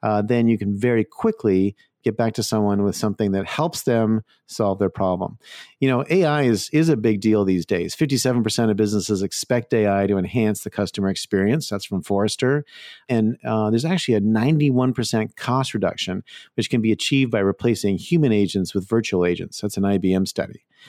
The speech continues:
Um, you know, intelligent automation can reduce response times by eighty percent. K P M G's found that. And E Y says that there's a twenty X reduction in subsequent resource requirements when A I is deployed in care.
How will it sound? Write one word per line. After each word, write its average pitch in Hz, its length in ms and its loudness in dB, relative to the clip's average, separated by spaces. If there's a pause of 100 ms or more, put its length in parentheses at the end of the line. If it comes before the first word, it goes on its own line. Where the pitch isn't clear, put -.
(300)
Um, 104 640 0
you 113 140 0
know, 107 80 0
intelligent 139 420 0
automation 117 540 2
can 110 180 0
reduce 104 380 0
response 139 480 -2
times 98 300 -2
by 87 160 -2 (200)
eighty 139 260 2
percent. 131 520 -2 (240)
K 107 180 -2
P 101 180 -2
M 87 120 0
G's 104 240 -2
found 80 280 -2
that. 87 220 -2 (540)
And 123 100 -4
E 156 200 2
Y 135 280 2
says 101 360 0
that 101 260 0
there's 98 160 0
a 92 100 0 (120)
twenty 151 520 0
X 110 320 -4
reduction 98 640 -2 (360)
in 98 260 0
subsequent 104 720 -4
resource 101 480 0
requirements 95 640 -4
when 95 160 -2
A 101 160 0
I 95 80 0
is 87 100 -2
deployed 95 420 -2
in 90 100 0
care. 95 320 0